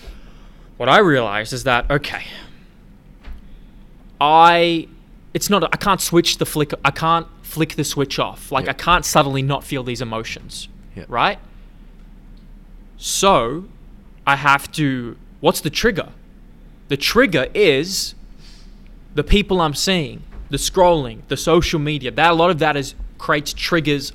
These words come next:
Speaker 1: of certain emotions.
Speaker 2: Yep.
Speaker 1: Positive, negative, all the, all in the middle. So what am I gonna do? I'm gonna not follow anybody.
Speaker 2: Yeah, yep. You, you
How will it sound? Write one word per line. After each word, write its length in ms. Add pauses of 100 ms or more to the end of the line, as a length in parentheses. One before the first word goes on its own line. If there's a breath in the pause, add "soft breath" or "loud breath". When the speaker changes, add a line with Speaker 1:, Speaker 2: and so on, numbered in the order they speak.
Speaker 1:
of 140
certain 300
emotions. 640
Speaker 2:
Yep. 160 (100)
Speaker 1:
Positive, 440
negative, 360
all 100
the, 140
all 140
in 80
the 60
middle. 280 (260 loud breath)
So 220
what 140
am 80
I 80
gonna 200
do? 280 (720)
I'm 160
gonna 240
not 200
follow 320
anybody. 440
Speaker 2:
Yeah, 200 (220)
yep. 220 (320)
You, 140 (200)
you 180